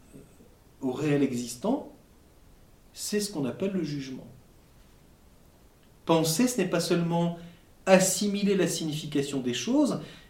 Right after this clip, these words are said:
et tendre vers la forme, comme Platon l'avait fait,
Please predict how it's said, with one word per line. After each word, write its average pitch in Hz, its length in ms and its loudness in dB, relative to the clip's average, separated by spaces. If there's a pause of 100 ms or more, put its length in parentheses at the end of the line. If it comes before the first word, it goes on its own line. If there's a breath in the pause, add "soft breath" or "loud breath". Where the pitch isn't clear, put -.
(100)
et 151 380 6 (560)
tendre 185 360 4
vers 139 220 2
la 135 120 2
forme, 240 680 4
comme 139 200 2
Platon 143 320 -2
l'avait 120 260 -2
fait, - 340 -8